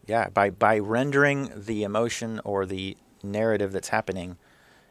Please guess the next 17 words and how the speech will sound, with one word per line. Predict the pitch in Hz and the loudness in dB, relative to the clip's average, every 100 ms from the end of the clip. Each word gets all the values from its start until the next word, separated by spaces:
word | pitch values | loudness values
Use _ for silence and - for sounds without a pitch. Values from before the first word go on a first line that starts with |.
| _ - | _ -8
and, | 98 92 92 - - | -4 -4 -6 -12 -10
and | 95 - | -10 0
focusing | 127 123 113 110 98 | 2 2 0 -2 -4
on | 92 | -4
that, | 87 87 98 | -2 -2 0
whatever | 117 127 | 0 2
way | 113 | 2
you | 107 | 2
do | 104 | 0
that | 104 101 | -2 0
stylistically | 95 95 98 - 85 90 87 - - - | -2 -2 -4 -6 -8 -8 -8 -14 -16 -8
and | 95 | -2
whatever | 104 110 | 0 0
you | 101 98 98 - | -2 -4 -8 -4
do | 113 110 | -2 -2
to | - | 0
that | 104 101 | 4 4